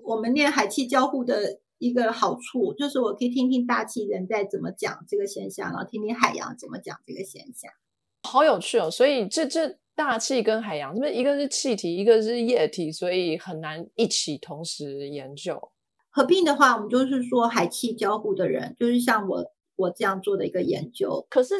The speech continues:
Speaker 3: 这样子的研究学者好像很少欸。
Speaker 1: 很多很多，像我在念的U C L A，我后来跟了老师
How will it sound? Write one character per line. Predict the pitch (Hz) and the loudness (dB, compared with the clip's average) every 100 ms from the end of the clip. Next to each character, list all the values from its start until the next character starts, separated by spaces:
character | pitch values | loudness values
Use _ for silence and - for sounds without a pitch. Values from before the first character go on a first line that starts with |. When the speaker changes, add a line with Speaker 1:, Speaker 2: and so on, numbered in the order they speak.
| 370 | -2
Speaker 3:
这 | - | 0
样 | 370 294 | 2 2
子 | 240 | 0
的 | 247 226 | 0 2
研 | 226 254 | 0 2
究 | 302 | 2
学 | 277 226 226 | 2 0 2
者 | 240 185 120 - | 4 4 0 -6
好 | - | -4
像 | 202 330 | -2 -2
很 | 202 202 | -4 -6
少 | - 190 - 190 | 2 2 2 -8
欸。 | - _ | -16 _
Speaker 1:
很 | - 240 | 0 2
多 | 240 330 | 6 6
很 | 381 254 - | 6 0 2
多， | 262 262 294 _ - | 4 4 0 _ -10
像 | - 339 311 294 285 - | 4 6 6 4 -2 -4
我 | 233 226 | 0 2
在 | 302 302 | 4 4
念 | 302 | 4
的 | 277 262 | 4 4
U | 277 | 2
C | 262 277 | 2 4
L | 220 | 4
A， | 220 233 240 240 - | 4 4 2 2 -2
我 | 392 427 | 0 0
后 | - 330 277 | 4 6 6
来 | 220 | 6
跟 | 226 277 | 4 4
了 | 277 | 6
老 | 240 151 165 | 4 2 0
师 | - - 240 240 247 254 | -4 0 4 6 4 2